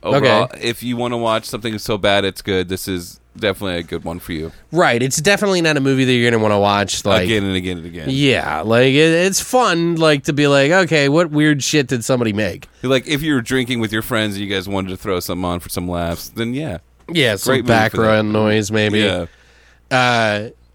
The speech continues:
Speaker 2: my thoughts on this is it's like, well, if you ever wanted to see Satan get offed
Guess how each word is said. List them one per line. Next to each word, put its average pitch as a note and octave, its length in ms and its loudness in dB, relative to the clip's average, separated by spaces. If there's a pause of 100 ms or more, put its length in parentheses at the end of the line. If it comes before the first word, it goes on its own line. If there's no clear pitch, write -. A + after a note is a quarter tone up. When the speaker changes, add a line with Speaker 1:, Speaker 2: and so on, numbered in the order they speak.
(120)
Speaker 2:
my F3 300 0
thoughts D#3 320 0
on B2+ 100 2
this A#2 260 2
is A2 160 -4
it's A2+ 220 -6
like, G#2 300 -2
well, A2 420 0
if A2+ 160 -6
you A2+ 100 0
ever B2 160 2
wanted C#3 240 2
to C3+ 80 -2
see C3+ 220 -2
Satan D3 420 0
get C#3 160 2
offed D#3+ 520 0